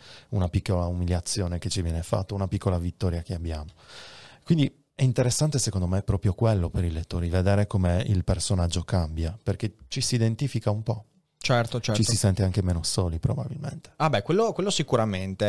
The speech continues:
Speaker 2: è un, è un, è un rispecchiarsi in fin dei conti, cioè il libro diventa un modo per rispecchiarsi.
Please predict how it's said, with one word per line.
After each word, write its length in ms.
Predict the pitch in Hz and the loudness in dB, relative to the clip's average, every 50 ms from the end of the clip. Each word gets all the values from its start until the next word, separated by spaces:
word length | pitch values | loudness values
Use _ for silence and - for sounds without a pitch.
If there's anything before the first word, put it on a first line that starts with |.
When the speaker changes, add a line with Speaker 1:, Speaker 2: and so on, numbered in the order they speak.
| 104 104 | 2 4
Speaker 2:
è 20 | |
un, 180 | 101 107 107 101 | 2 2 2 2
è 80 | 101 110 | 2 4
un, 460 | 120 120 123 120 113 110 107 107 101 | 4 4 4 4 4 4 2 2 0
è 40 | 95 | 0
un 500 | 107 110 104 98 - - - - - 60 64 | 0 0 -2 -4 -6 -6 -8 -10 -10 -8 -4
rispecchiarsi 800 | - 120 - - - - - - 107 85 80 - - - - | -2 -2 -2 -2 -4 -4 0 -2 -2 -2 -2 -4 -4 -2 -2
in 80 | 90 87 | -4 -4
fin 160 | - 101 95 | -4 -4 -4
dei 120 | 90 92 92 | -4 -4 -4
conti, 280 | - 90 87 90 101 | -4 -6 -6 -4 -2
cioè 140 | - 104 98 | -2 -2 0
il 40 | 101 | 0
libro 200 | 110 110 117 117 | 0 2 2 2
diventa 320 | 110 107 104 104 101 113 | 2 2 0 0 2 2
un 60 | 110 | 2
modo 180 | 113 120 123 117 | 2 2 2 2
per 140 | - 147 - | 0 -2 -4
rispecchiarsi. 580 | - - - - - 135 135 135 - 143 123 | -2 -6 -6 -2 2 2 2 4 4 2 0